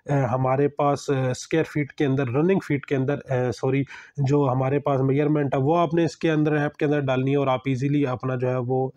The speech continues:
अ, एरिया मालूम कर लेंगे। जैसे हमारे पास एक बेस है, अ, इस कैलकु-, ऐप में ट्रायंगल की, अ,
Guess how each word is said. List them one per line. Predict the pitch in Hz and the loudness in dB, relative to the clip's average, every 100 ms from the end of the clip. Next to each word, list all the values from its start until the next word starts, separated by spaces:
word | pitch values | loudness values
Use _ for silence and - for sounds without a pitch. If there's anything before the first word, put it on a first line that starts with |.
| 120 | -2
अ, | |
एरिया | 117 120 123 127 139 | -2 0 0 0 0
मालूम | 131 117 123 | 0 0 0
कर | 139 | -2
लेंगे। | 135 143 135 143 - - - 135 | 0 0 0 -2 -4 -16 -10 -2
जैसे | 160 - | 0 2
हमारे | 160 143 147 | 2 2 2
पास | 156 156 156 | 0 0 0
एक | 151 131 | -2 0
बेस | 143 151 - | 0 0 0
है, | 151 139 _ - | 0 -2 _ -4
अ, | 147 | 0
इस | 147 175 - | 0 -2 -2
कैलकु-, | 156 135 131 | -4 -4 -4
ऐप | 147 147 139 | -2 -2 0
में | 143 139 139 135 | 0 2 0 0
ट्रायंगल | 139 143 160 | 0 0 0
की, | 156 156 156 | -2 -2 -2
अ, | 151 135 | -2 -2